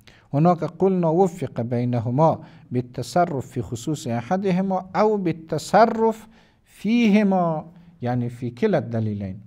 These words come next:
هم عرف يتصرف في دليل الأول وهم في دليل الثاني،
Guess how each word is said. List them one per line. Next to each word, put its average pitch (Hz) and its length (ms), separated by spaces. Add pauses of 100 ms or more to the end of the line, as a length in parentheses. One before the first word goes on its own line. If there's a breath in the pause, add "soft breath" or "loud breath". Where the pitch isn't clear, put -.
(500)
هم 180 160
عرف 175 360
يتصرف 123 600
في 117 200
دليل 120 340
الأول 131 680 (280 loud breath)
وهم 170 200
في 180 160
دليل 170 340
الثاني، 143 640